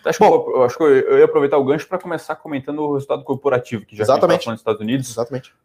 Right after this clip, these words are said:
Speaker 1: Pegar aqui o resultado de Nike. Nike publicou ontem pós-fechamento. Lembrando que nos Estados Unidos, o cenário externo no geral,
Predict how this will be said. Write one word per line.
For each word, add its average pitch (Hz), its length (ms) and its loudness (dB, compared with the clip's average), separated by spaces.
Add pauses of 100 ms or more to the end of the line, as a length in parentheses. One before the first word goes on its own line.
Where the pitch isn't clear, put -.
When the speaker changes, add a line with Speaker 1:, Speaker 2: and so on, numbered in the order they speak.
Speaker 1:
Pegar 110 220 2
aqui 107 200 -4
o 110 40 0
resultado 104 440 -2
de 113 120 -4
Nike. 120 440 -2
Nike 104 380 -10
publicou 101 680 -8
ontem 123 320 0
pós-fechamento. 113 880 -2 (520)
Lembrando 113 400 2
que 117 100 -8
nos 110 140 -2
Estados 110 320 -2
Unidos, 104 600 -6
o 92 80 -20
cenário 156 300 -2
externo 123 400 0
no 107 100 -4
geral, 104 560 2